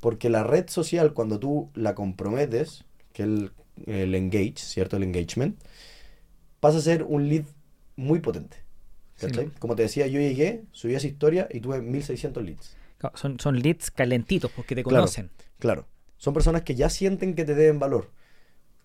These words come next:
Speaker 1: Como te comentaba, la gente al final, a mí no me dieron tantas ganas de hacer un podcast hasta que me di cuenta que la gente me pedía a gritos un podcast, ¿cachai?
Speaker 2: Claro.
Speaker 1: Y eso es porque al final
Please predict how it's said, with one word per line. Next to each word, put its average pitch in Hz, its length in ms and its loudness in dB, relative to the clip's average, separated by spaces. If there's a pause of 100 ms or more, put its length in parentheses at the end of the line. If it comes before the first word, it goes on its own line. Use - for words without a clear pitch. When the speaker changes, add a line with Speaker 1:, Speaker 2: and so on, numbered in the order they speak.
(280)
Speaker 1:
Como 123 180 0
te 113 80 0
comentaba, 135 640 4
la 117 180 0
gente 165 300 2
al 165 60 2
final, 156 400 2 (720)
a 120 80 0
mí 156 100 6
no 180 140 4
me 180 120 4
dieron 185 380 2
tantas 185 320 0
ganas 175 240 2
de 160 80 6
hacer 156 100 4
un 156 140 0
podcast - 420 -2
hasta - 220 -6
que 117 80 -2
me 117 100 2
di 143 120 0
cuenta 170 360 2
que 147 80 -4
la 117 80 0
gente 147 260 -2
me 131 120 -2
pedía 120 360 0
a 110 140 -4
gritos 151 360 -4
un 131 120 -8
podcast, - 360 -12 (160)
¿cachai? 123 320 0
Speaker 2:
Claro. - 360 -4 (1300)
Speaker 1:
Y 123 80 4
eso 143 140 2
es 147 60 2
porque 135 220 0
al 113 80 2
final 127 400 2